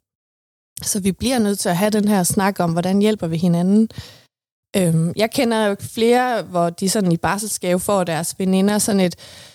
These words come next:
et turkort, hvor de kan se, "Nå, men Janne, hun kommer i april, og den næste, hun kommer i maj," og så fremdeles. Så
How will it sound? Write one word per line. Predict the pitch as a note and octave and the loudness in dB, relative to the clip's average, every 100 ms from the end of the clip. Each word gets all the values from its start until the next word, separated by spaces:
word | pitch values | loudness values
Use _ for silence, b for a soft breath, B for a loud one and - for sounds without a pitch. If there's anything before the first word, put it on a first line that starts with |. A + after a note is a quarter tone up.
| B _ - | B _ -6
et | A3 | -4
turkort, | - F#4 D#4 - G3 G#3+ | -2 0 0 0 0 0
hvor | F#3+ | -2
de | F#3 | -2
kan | G#3 | -2
se, | A3 A#3+ | 0 2
"Nå, | G#3 | 2
men | E3 F3 | 0 0
Janne, | F3+ A3 C4+ | 0 0 0
hun | B3+ A#3+ | 0 0
kommer | B3+ A3+ G3 | 0 0 0
i | D#3+ | -4
april, | F3 F3+ - B3+ A3+ F3+ | -6 -6 -2 2 2 0
og | E3+ E3 E3 F3 | 0 2 2 2
den | G3 | 0
næste, | G3+ B3 - | 0 0 0
hun | F#3+ A3 | 2 0
kommer | A3+ A#3 G#3+ E3+ | 0 -2 -2 -4
i | E3+ F3 F3+ - | -6 -4 -4 -4
maj," | - G#3 A3+ G#3+ | -2 0 0 0
og | F#3+ | -2
så | A3 G#3 | -2 -2
fremdeles. | - F#3 F#3+ A#3 G3+ | -2 -2 0 0 0
Så | G3+ | -2